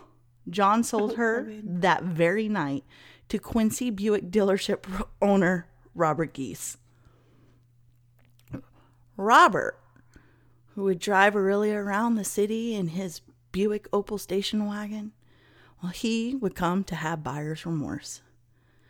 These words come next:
Speaker 2: I'm sure.
Speaker 1: So he sold her to another Buick dealership,
Speaker 2: Oh,
Speaker 1: this one in
Speaker 2: God.
Speaker 1: Saint Louis.
Speaker 2: What? What?
Speaker 1: Mm-hmm.
Speaker 2: Why do all the Buick dealerships want a lion?
Speaker 1: I don't know.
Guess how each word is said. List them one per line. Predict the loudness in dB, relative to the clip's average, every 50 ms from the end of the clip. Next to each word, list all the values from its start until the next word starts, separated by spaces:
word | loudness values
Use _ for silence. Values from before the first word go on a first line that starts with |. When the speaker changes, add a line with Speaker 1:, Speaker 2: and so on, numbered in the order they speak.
| _ _ _ -8
Speaker 2:
I'm | -6 -6 -6 -6 -8
sure. | -10 -12 -12 -10 -8 -8 -8 -8 -10 -10 -12 -14 _ -10
Speaker 1:
So | 0 4 4 4
he | 6 6 4 4
sold | 6 6 6 6 6 6
her | 6 4 4 4
to | 4 2 2 2
another | 2 2 2 2 6 10 10 10 12 10 8 4
Buick | 2 -2 -8 -8 -8 -8 -10 -12
dealership, | -10 -8 -8 -6 -8 -8 -8 -6 -6 -6 -4
Speaker 2:
Oh, | 0 2
Speaker 1:
this | 2 2 2 2 0
one | 0 0 2
in | 2 0 0
Speaker 2:
God. | 0
Speaker 1:
Saint | -2 -2 -2 -2 -2 -2
Louis. | -2 -2 -2 -4 -6 -10 -14 -14 -16 -16 -18 _ _ -8
Speaker 2:
What? | -4 -2 -2 -2 -2 -6 -10
What? | -14 -10 -8 -8 -8 -8 -12 -16 -20 -20 -20 _ _ _ _ _ -4
Speaker 1:
Mm-hmm. | -2 -2 -2 -2 -2 -2 -4 -6 -8 -12 -16 -20 _ _ -16 -10
Speaker 2:
Why | -6 -4 -2
do | -2 -2 -2 -2 -2
all | -2
the | -4 -4
Buick | -2 0 0 0 0 -2 -2
dealerships | -2 -2 0 -2 -2 -4 -8 -16 -14 -10
want | -8 -6 -4
a | -4
lion? | -4 -4 -4 -4 -2 -2 -2 -2 -2 -4 -8 -10 -10 -8
Speaker 1:
I | -6 -6 -6
don't | -4 -4 -4
know. | -4 -4 -4 -4 -6 -8 -12